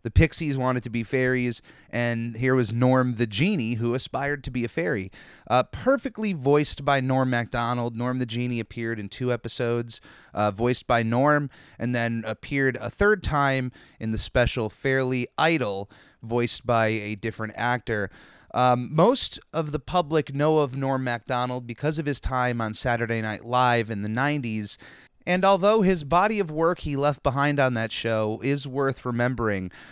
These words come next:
most will call Norm Macdonald a comedy legend and comedy royalty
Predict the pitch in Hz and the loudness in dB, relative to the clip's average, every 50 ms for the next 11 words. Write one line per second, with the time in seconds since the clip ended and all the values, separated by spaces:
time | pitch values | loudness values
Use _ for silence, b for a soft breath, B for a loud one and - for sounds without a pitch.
0 | B B B 139 143 156 160 185 233 - - - 185 170 185 185 180 175 160 _ | B B B -2 2 4 4 4 4 2 0 -2 -2 0 0 2 2 0 -2 _
1 | - - - 165 165 170 175 170 160 151 147 151 156 156 151 151 151 139 120 - | -6 0 4 6 6 6 6 4 0 0 -2 -2 0 -2 -2 -2 -4 -6 -6 -4
2 | 139 139 143 151 156 143 127 117 - - - 123 120 123 127 120 123 120 107 104 | -4 -2 -2 -2 -4 -6 -8 -10 -10 -8 -6 -4 -4 -4 -2 -4 -4 -6 -4 -4
3 | 104 104 107 101 107 110 113 117 113 104 101 98 - - 123 120 120 117 117 113 | -4 -4 -4 -4 -6 -6 -4 -4 -6 -6 -8 -8 -6 -2 0 2 2 2 0 -2
4 | 113 107 101 98 120 123 127 127 127 120 - - 123 110 104 92 | -2 -2 -4 -2 0 0 0 0 0 -2 -6 -8 -8 -8 -8 -8